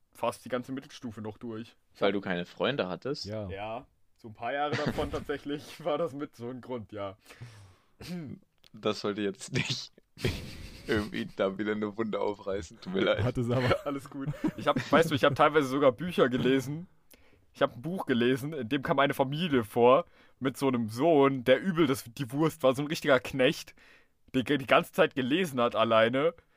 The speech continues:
Speaker 1: Und ich hab so dieses Buch gelesen und musste es dann an
Speaker 3: Nein.
Speaker 1: irgendeiner Stelle einfach weglegen, weil ich mir dachte, das ist
Speaker 3: Oh
Speaker 1: grad ein bisschen
Speaker 3: nein.
Speaker 1: hart.
Speaker 3: Wie traurig.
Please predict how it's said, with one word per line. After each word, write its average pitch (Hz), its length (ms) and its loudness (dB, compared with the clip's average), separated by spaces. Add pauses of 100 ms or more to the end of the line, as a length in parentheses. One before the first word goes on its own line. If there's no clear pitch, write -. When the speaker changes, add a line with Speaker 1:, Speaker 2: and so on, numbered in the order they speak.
(560)
Speaker 1:
Und 127 100 -6
ich 113 60 2
hab 156 100 2
so 180 140 -6
dieses 147 180 -8
Buch 143 220 -8
gelesen 160 600 -2
und - 100 -6
musste - 220 0
es - 60 -6
dann 135 160 4
an 120 100 -2
Speaker 3:
Nein. 135 60 -4
Speaker 1:
irgendeiner 143 220 0
Stelle 135 220 0
einfach 127 280 0
weglegen, 131 460 0
weil 120 140 0
ich - 80 -12
mir 123 80 -4
dachte, 117 260 -4
das - 380 0 (800)
ist 113 100 -4
Speaker 3:
Oh - 20 -4
Speaker 1:
grad 131 200 0
ein 127 80 -4
bisschen 151 240 -2
Speaker 3:
nein. 113 100 -4
Speaker 1:
hart. 98 320 0 (140)
Speaker 3:
Wie 135 100 -4
traurig. 117 680 -4